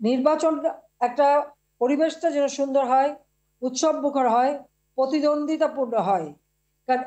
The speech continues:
একটা রাজনৈতিক দল বিএনপি যে হচ্ছে সন্ত্রাসী দল, আর একটা দল জামাত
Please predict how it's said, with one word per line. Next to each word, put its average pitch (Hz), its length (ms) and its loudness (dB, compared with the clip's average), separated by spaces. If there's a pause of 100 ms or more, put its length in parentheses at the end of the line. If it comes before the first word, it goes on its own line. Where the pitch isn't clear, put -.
(120)
একটা 339 720 2
রাজনৈতিক 254 640 0
দল 240 440 2 (680)
বিএনপি 302 640 0
যে 262 180 2
হচ্ছে 269 240 0
সন্ত্রাসী 294 500 -2
দল, 165 280 -4 (720)
আর 233 140 4
একটা 320 300 2
দল 302 420 2 (640)
জামাত 285 540 2